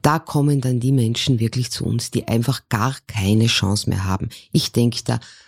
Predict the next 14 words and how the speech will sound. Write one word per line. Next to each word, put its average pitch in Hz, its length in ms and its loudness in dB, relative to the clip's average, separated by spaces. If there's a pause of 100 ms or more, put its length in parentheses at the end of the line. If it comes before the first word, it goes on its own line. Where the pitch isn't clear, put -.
an 139 140 4
jesidische 131 640 0
Frauen 117 420 0
oder 117 200 0
anderen 113 440 2
Frauen, 110 320 0
auch - 180 -4
schiitische 120 580 -4
Muslime, 113 380 -2 (500)
die 139 120 4
vom 131 200 2
I 120 180 4
S - 400 -2 (260)
als, 127 260 2